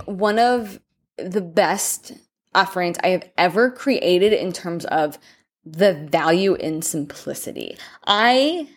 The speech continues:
have been just on one all week talking about it, building the content, like, building it out.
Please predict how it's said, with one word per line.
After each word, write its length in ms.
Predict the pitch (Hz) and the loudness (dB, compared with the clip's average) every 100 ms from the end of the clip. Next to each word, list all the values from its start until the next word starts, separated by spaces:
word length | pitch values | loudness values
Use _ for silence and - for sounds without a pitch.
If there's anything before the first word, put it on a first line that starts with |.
| _ | _
have 200 | 240 185 | -4 -2
been 200 | 190 175 | -2 -2
just 160 | 185 185 | -4 -6
on 280 | - 165 185 | -2 -2 0
one 280 | 214 226 - _ _ | -2 -4 -8 _ _
all 420 | 196 208 214 185 - | 2 4 0 -4 -10
week 500 | 185 180 277 294 - - - _ | -4 2 2 0 -8 -20 -20 _
talking 380 | 370 359 349 359 | 2 4 4 2
about 380 | 339 339 320 330 | 4 4 4 4
it, 300 | 320 226 202 | 0 -2 0
building 400 | 294 311 339 320 | 2 4 2 2
the 120 | 320 | 0
content, 680 | 302 269 269 269 277 262 247 | 2 2 2 0 2 2 0
like, 300 | - 208 208 | -4 -4 -2
building 380 | 277 277 285 285 | 2 2 4 2
it 180 | 277 - | 0 0
out. 460 | 185 202 208 - | 2 4 2 0